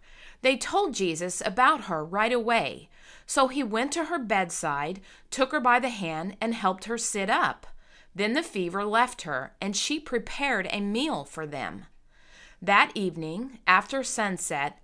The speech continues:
many sick and demon-possessed people were brought to Jesus. The whole town gathered at the door to watch. So Jesus healed many people who were sick with various diseases,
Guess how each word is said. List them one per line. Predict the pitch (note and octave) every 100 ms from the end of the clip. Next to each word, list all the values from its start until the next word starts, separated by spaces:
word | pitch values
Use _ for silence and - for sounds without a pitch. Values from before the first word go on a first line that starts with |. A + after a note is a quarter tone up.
| - -
many | F#3 G#3+ C#4+ C#4 E3+
sick | D3+ - A3 G#3 - -
and | F3 E3
demon-possessed | D#3 A3 C4 C#4 C4+ B3 G3+ G#3 G#3+ -
people | G#3+ F#3+ D3+ D3
were | E3+ F3
brought | F#3+ F#3 -
to | -
Jesus. | E3 F#3+ F3+ D#3 F#2 - - - _ - _ - -
The | A#3 A#3
whole | C4 C#4 C4+
town | - C#4 C#4 F#3+ D#3
gathered | D3+ G#3 A3 G#3+
at | G3
the | F#3
door | E3+ B3 A#3+ D3
to | - E3+
watch. | E3+ G#3 D3+ - - - - - - - -
So | -
Jesus | G#3 G#3+ B3+ C#4 D#4
healed | - B3+ G#3 D#3+ D#3 E3+
many | E3+ F#3+ A#3 C4+
people | - G#3+ F3+ E3+
who | F3+ G3
were | G#3+
sick | A3 - G3 D#3
with | F3 E3+
various | D#3 F#3+ G3+ B3 B3 A#3+
diseases, | A3 F3+ F#3 A3 F3 G#2+ F#2 -